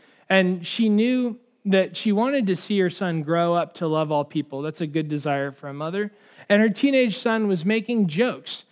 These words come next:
and the jokes sounded racist. So she feared that he was taking information in uncritically from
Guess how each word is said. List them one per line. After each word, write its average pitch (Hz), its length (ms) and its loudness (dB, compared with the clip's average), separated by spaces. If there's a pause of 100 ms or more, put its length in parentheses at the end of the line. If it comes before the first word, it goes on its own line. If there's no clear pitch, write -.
(240)
and 190 240 4
the 185 80 6
jokes 208 600 0 (880)
sounded 214 580 2
racist. - 680 -6 (840)
So 226 280 4
she 247 200 2
feared 277 360 2
that 214 140 2
he 226 140 4
was 208 200 2
taking 214 680 2 (880)
information 202 800 4
in 185 140 2
uncritically 185 920 0
from 170 440 -2